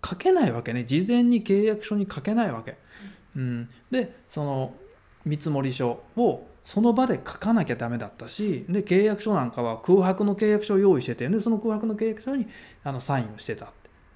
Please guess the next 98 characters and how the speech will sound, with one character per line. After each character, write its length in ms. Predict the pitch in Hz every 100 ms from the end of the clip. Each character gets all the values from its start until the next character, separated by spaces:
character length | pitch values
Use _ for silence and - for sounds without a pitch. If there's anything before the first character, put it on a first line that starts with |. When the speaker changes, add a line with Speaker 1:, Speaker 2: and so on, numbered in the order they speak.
| -
Speaker 1:
あ 160 | 123 113
の、 280 | 107 107 - - -
イ 140 | 170
エ 60 | 185
ス 140 | 180
っ 20 |
て 120 | 147 127
も 120 | 160
ら 80 | 185
っ 40 |
て 120 | 196
か 80 | 180
ら 80 | 131
ね、 80 | 156
「分 80 | 175
か 80 |
っ 60 | 190
た、 80 | 165
や 100 | 226
る 80 | 254
わ」 120 | 196
っ 40 |
て 80 | 196
言 40 |
っ 40 | 196
て 60 |
も 100 | 226
ら 60 | 240
っ 40 |
て 100 | 233
か 80 | 254
ら 100 | 262
契 140 | 196 143
約 140 | 135
書 140 | -
を 80 | 208
書 120 | - 127
い 20 |
て 100 | -
た、 200 | 170 185 -
作 260 | - 143 139
成 160 | - 131
し 60 |
て 40 | 151
た 140 | 240
っ 100 | 240
て 100 | 151
い 60 | 120
う 80 | - - - -
の 100 | 214
が 120 | 185
一 200 | 165 -
連 100 | 180
の 40 | 170
流 240 | 151 202
れ 80 | 170
だ 80 | 117
っ 60 |
た 80 | -
ん 60 | 104
だ 100 | 107
け 100 | 123
ど、 220 | 135 117 - - - -
こ 120 | 190
れ 40 |
ち 60 | 190
ょ 60 |
っ 20 | 247
と 100 | 143
俺 140 | 247
も 80 | 202
や 80 | 143
り 100 | 214
た 120 | 294
い 80 | 247
な 160 | 165
と 100 | 160
思 120 | 127
っ 40 | 127
た 80 | 107
わ 60 |
け 100 | 117
ね。 140 | 120 - - -
Speaker 2:
は 60 | 196
い。 40 | - -
Speaker 1:
う 40 |
ん、 260 | 131 117 113
や 80 | 123
り 80 | 208
た 120 | 240
い 60 | 220
な 160 | 175
と 100 | 165
思 140 | 127 127
っ 60 | -
た 100 | -
の 140 | 117 127
で、 320 | 208 175 117